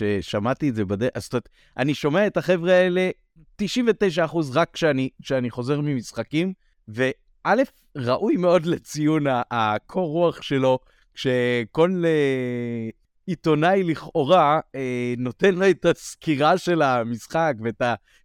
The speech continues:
הניתוחים הטקטיים וכולי, זה באמת הרבה פחות שאלות, ואני תוהה מתי יבוא השלב שבו הוא יעשה מסיבת עיתונאים סטייל, אה,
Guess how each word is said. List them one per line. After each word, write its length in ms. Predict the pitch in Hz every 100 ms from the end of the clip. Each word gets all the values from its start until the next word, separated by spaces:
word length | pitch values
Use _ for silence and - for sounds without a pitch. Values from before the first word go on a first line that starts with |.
| -
הניתוחים 520 | 147 156 143 190 185
הטקטיים 680 | 156 175 170 - 160 143 123
וכולי, 480 | 127 156 170 165 123
זה 100 | 117
באמת 400 | 117 139 170 160
הרבה 240 | 120 156
פחות 340 | 151 135 147
שאלות, 320 | 139 127 147 - _ _ _
ואני 340 | 110 123 123 127
תוהה 460 | - 127 156 175
מתי 340 | 160 147 - 170
יבוא 400 | 175 160 135 151
השלב 360 | 143 135 131
שבו 260 | 110 120 123
הוא 120 | 131
יעשה 560 | 127 120 - 127 123 120
מסיבת 480 | 120 - 120 131 143
עיתונאים 460 | - 123 120 123
סטייל, 540 | - - 127 123 123 117
אה, 260 | 117 113